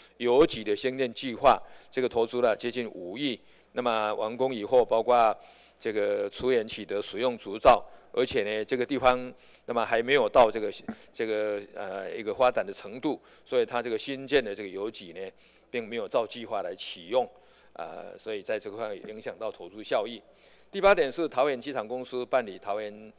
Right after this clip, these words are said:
这个机场的一些计划，在有部分进度落后的哈，那么在包括说目前这个空域的一些流量的这个限制，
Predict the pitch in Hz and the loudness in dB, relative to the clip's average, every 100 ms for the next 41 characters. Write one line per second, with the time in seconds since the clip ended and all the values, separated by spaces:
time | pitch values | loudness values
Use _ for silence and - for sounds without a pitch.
0 | - - - - 120 113 135 135 104 92 | -20 -20 -20 -14 -10 -10 -10 -10 -10 -10
1 | 95 104 110 113 113 - 139 113 135 107 | -12 -12 -10 -10 -10 -12 -14 -4 -2 -2
2 | - _ _ _ _ 117 120 113 113 110 | -10 _ _ _ _ -4 -2 -2 -4 -6
3 | 107 104 - 151 139 151 117 - 139 143 | -6 -8 -2 -2 2 0 0 -6 -6 -2
4 | 127 123 135 120 135 110 98 90 101 - | 0 4 8 8 10 8 6 -2 -2 -4
5 | - - - 123 120 127 139 127 120 120 | -20 -20 -8 0 0 8 10 10 8 0
6 | 117 113 _ - _ - 151 160 143 127 | -2 -6 _ -20 _ 8 10 12 10 10
7 | 135 135 135 135 170 143 127 107 113 127 | 4 4 2 2 -4 -6 -6 -6 -6 -10
8 | - _ _ - 135 123 117 113 113 113 | -16 _ _ -2 2 4 4 4 2 0
9 | - _ - 196 190 202 202 139 113 117 | -6 _ 8 10 10 4 -2 0 -2 -2
10 | 131 123 127 127 127 - _ - 120 127 | 0 2 4 2 -2 -8 _ -8 0 6
11 | 175 147 113 147 123 - 151 120 147 | 8 6 2 -2 -4 4 4 4 -2